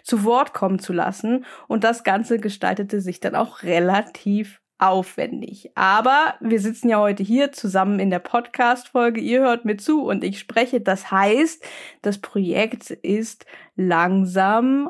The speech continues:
am Ende sozusagen, beziehungsweise ihr könnt jetzt die fertigen Ergebnisse hören. Im Mai haben wir einen Aufruf gestartet, äh, uns Erfahrungsberichte zuzuschicken. Wir haben Ausbilderinnen, Trainerinnen gesucht, äh, die Lust auf ein Interview haben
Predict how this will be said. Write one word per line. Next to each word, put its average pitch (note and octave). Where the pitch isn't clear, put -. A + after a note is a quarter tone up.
am G3+
Ende A3+
sozusagen, F#3+
beziehungsweise A3
ihr G3+
könnt G3+
jetzt -
die G3+
fertigen G3+
Ergebnisse F#3+
hören. G3
Im A3+
Mai C#4+
haben C4+
wir B3+
einen A3
Aufruf B3
gestartet, A#3+
äh, G#3
uns G3+
Erfahrungsberichte G3+
zuzuschicken. A3
Wir G#3
haben G3+
Ausbilderinnen, A#3+
Trainerinnen A#3+
gesucht, A3+
äh, G#3+
die A3+
Lust A#3+
auf G#3+
ein G3
Interview B3
haben A#3+